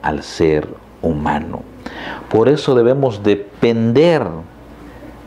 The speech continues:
de Él y no de nuestras propias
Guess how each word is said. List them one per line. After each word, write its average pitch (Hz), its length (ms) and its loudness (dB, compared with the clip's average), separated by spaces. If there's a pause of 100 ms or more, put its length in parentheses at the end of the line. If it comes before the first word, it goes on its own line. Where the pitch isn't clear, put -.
(480)
de 98 500 0
Él 123 240 -2 (320)
y 92 100 2
no 90 300 0
de 95 120 2
nuestras 90 680 -2
propias 80 720 -2